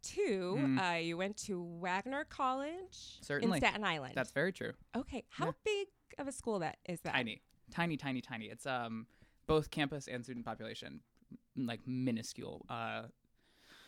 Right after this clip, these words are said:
Speaker 2: <sighs> I'm gonna get all the numbers wrong, but my graduating class was something like eight hundred to
Speaker 1: Oh,
Speaker 2: twelve hundred,
Speaker 1: wow.
Speaker 2: maybe. It was, I mean, it was very, very, very small.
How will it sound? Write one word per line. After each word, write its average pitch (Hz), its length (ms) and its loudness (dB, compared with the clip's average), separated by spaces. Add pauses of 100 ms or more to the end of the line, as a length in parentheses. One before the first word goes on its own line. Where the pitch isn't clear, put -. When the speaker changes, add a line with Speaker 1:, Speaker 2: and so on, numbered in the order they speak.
(760)
Speaker 2:
<sighs> - 320 2
I'm 147 120 -2
gonna 127 140 -2
get 120 160 -4 (120)
all 143 160 6
the 127 100 2
numbers 113 420 2
wrong, 117 360 -4 (160)
but 113 500 8
my 127 180 6
graduating 120 420 6
class 117 260 6
was 123 120 -2
something 113 400 0
like 110 360 -2 (480)
eight 127 260 -2
hundred 127 1120 4
to - 140 -4
Speaker 1:
Oh, - 120 6 (180)
Speaker 2:
twelve - 60 10
hundred, 175 240 8
Speaker 1:
wow. 175 40 2
Speaker 2:
maybe. 185 400 6
It 135 60 10
was, 135 200 8
I 120 60 6
mean, 123 140 8
it - 40 2
was 120 120 2
very, 131 400 10
very, 123 340 10
very 113 260 2
small. 110 420 2